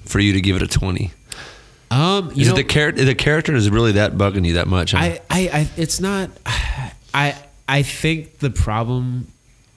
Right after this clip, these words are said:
Speaker 2: I felt, I felt almost antagonized by his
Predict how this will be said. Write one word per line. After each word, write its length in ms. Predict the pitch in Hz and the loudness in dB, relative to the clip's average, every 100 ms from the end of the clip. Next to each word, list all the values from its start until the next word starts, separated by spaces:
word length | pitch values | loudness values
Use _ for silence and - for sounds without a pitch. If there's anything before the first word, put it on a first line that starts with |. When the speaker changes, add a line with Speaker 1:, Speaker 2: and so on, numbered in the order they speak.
| _ _ | _ _
Speaker 2:
I 100 | 117 | -4
felt, 440 | 120 - 131 131 - | -2 -2 -2 -4 -6
I 60 | 131 | -6
felt 200 | - 131 | -4 -2
almost 320 | 113 110 120 | -2 -2 0
antagonized 960 | 123 120 110 104 104 98 98 104 - - - | 0 0 0 0 0 0 0 -2 -4 -10 -10
by 340 | 98 107 104 | -2 0 0
his 760 | 104 107 101 98 104 - - | 2 2 2 0 -2 -4 -6